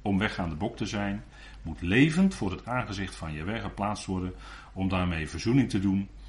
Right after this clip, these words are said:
door hem als weggaande bok de woestijn in te sturen. Fantastisch beeld, hè? Fantastisch. Dit is in feite natuurlijk een uitbeelding van dat de Heer stierf, hè? Die bok die moest sterven, waarop die, die tot zonde werd gemaakt,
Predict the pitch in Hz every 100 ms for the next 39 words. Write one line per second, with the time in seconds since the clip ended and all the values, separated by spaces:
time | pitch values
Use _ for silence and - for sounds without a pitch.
0 | - - 92 87 104 78 78 95 127 123
1 | 113 90 90 98 - - - - - 98
2 | 104 - 127 90 80 76 - - 85 69
3 | 67 - - - - - - 95 110 95
4 | 92 - 95 80 - 90 - - - -
5 | - 131 101 95 - - - - - -
6 | - - - - - - 107 92 92 123
7 | 110 101 87 92 85 101 92 123 127 92
8 | 82 78 78 76 85 82 85 76 76 92
9 | 139 113 - 139 82 - 95 104 85 -
10 | 98 - 95 82 78 - 127 107 - -
11 | - - - 90 85 85 82 - 95 92
12 | 101 - 160 147 95 82 - 85 76